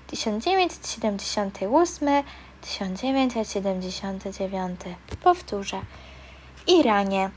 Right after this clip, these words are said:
tysiąc dziewięćset siedemdziesiąty ósmy, tysiąc dziewięćset siedemdziesiąty dziewiąty. A nie, sorry, będzie jeszcze gorsza. W każdym razie, obalenie monarchii. Monarcha nosił typu-, tytuł szacha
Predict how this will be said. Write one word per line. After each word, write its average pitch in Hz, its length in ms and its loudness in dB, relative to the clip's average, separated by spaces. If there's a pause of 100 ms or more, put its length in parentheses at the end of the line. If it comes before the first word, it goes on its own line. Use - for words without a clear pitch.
(120)
tysiąc 220 640 -4
dziewięćset 214 540 2
siedemdziesiąty 196 840 -2 (100)
ósmy, 285 560 2 (260)
tysiąc 269 400 0
dziewięćset 196 600 -2
siedemdziesiąty 190 720 -4 (120)
dziewiąty. 180 500 -4 (480)
A 294 80 4
nie, 196 300 2
sorry, 202 560 2
będzie 330 260 6
jeszcze 208 280 0
gorsza. 185 520 2 (840)
W - 60 -12
każdym 302 300 8
razie, 202 320 4 (420)
obalenie 349 540 10
monarchii. 226 680 4 (260)
Monarcha 320 440 8
nosił 247 340 2
typu-, 220 420 -2 (160)
tytuł 220 360 2
szacha 208 520 0